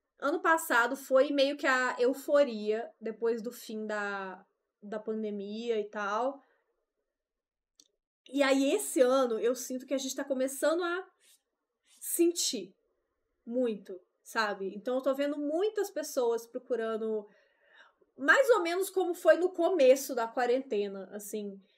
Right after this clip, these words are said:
leituras leves, leituras de desenvolvimento pessoal, leituras que gerem discussões, assim, e não tanto leituras que te façam sentir coisas ruins, assim, mesmo que seja legal você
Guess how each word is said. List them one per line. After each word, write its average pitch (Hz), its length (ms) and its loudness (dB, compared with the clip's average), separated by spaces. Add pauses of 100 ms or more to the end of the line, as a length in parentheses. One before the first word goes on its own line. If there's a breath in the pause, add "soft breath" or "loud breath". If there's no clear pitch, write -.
(160 soft breath)
leituras 277 540 4
leves, 277 680 4
leituras 254 580 -2
de 240 260 -6
desenvolvimento 226 720 -6
pessoal, 247 680 0
leituras 247 440 -4
que 277 120 -8
gerem 254 320 -2
discussões, 262 1000 0
assim, 277 480 -6 (280 loud breath)
e 254 80 -4
não 311 320 0
tanto 320 360 2
leituras 277 680 2
que 262 120 -16
te - 140 -16
façam 247 420 -2
sentir 240 460 -10
coisas 226 400 -4
ruins, 233 540 -8
assim, 202 280 -10
mesmo 494 320 0
que 466 100 0
seja 403 340 0
legal 311 420 2
você 214 480 -4